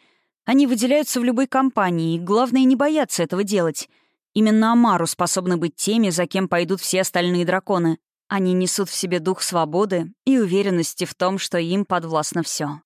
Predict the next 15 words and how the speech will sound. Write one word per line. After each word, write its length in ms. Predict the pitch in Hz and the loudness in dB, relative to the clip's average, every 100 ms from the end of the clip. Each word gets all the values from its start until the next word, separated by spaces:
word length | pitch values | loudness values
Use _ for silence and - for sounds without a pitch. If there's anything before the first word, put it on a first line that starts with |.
| _ _ _ _ _ _ _ - | _ _ _ _ _ _ _ -4
Проявленные 640 | 208 233 277 240 214 208 | -2 0 0 0 2 2
Амару 340 | 196 226 254 196 | 2 2 0 -2
достигают 520 | 196 - 202 226 220 | -4 -4 -2 0 0
самых 420 | - 247 247 - | 0 0 0 0
вершин 340 | 220 - 233 | -4 -2 -2
успеха. 600 | 220 - 190 160 - 147 - _ _ _ - | -2 -4 -4 -4 -6 -10 -12 _ _ _ 0
Именно 400 | 269 269 262 262 | 4 6 4 4
они 240 | 262 262 | 6 6
не 120 | 202 180 | 4 2
боятся 420 | 180 196 202 180 | 2 0 -2 -4
совершать 520 | - 185 - 214 - | -2 -2 -2 -4 -2
революцию 580 | 196 180 175 233 - 196 | 0 0 0 -2 -2 0
в 40 | |
разных 340 | 190 185 185 185 | 0 0 -2 -2
областях. 600 | 180 175 - 180 175 | -2 -2 -2 -4 -4